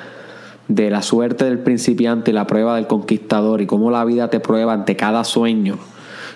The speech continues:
y cómo la vida te prueba y te examina siempre. Antes de que tú logres las cosas, la vida siempre te pone una última prueba para ver si realmente usted era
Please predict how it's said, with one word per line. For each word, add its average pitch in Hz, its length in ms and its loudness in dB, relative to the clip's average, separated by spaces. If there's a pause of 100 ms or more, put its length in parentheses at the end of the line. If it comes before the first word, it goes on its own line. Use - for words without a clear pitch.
y 117 80 2
cómo 120 260 2
la 123 140 2
vida 123 280 2
te 117 120 0
prueba 117 340 2
y 110 40 -2
te 110 120 0
examina 113 540 0
siempre. 120 500 0
Antes 127 380 0
de 156 80 2
que 139 100 0
tú 143 140 0
logres 139 320 0
las 131 160 -2
cosas, 127 420 -2
la 104 140 0
vida 117 220 0
siempre 143 460 0
te 135 140 0
pone 127 300 0
una 127 200 2
última 139 540 0
prueba 135 320 0
para 110 260 0
ver 123 200 0
si 127 160 0
realmente 123 560 0
usted 120 240 0
era 120 260 -2